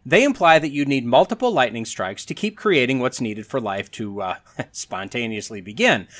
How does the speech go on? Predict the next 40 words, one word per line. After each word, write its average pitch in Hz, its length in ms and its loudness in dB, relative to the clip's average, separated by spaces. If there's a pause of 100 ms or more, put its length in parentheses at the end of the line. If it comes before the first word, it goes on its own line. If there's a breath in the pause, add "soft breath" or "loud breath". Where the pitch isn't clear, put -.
(260 loud breath)
Quote, 185 280 8
"What 190 140 6
all 233 180 8
of 254 60 4
this 196 220 0
means 185 320 2
is 180 100 0
that 185 140 2
the 190 100 -2
process 214 500 4
of 156 120 -2
producing 170 480 0
and 202 100 -2
building 123 260 2
up 123 140 0
the 120 160 -4
prebiotic 113 720 4
molecules 127 600 -2
key 104 220 -10
to 107 100 -12
life 180 680 0
via 135 260 2
lightning 196 380 4
strikes 175 400 2
would 120 120 -2
have 113 100 -4
taken 180 400 -4
longer 233 420 2
if - 220 -6
recent 120 320 -4
ideas 110 360 -2
about 110 280 0
the 107 120 -4
atmosphere 117 600 -2 (200 loud breath)
of 294 140 2
the 269 140 0
early 190 320 2
Earth 113 240 0
are 160 160 4
right. 202 360 2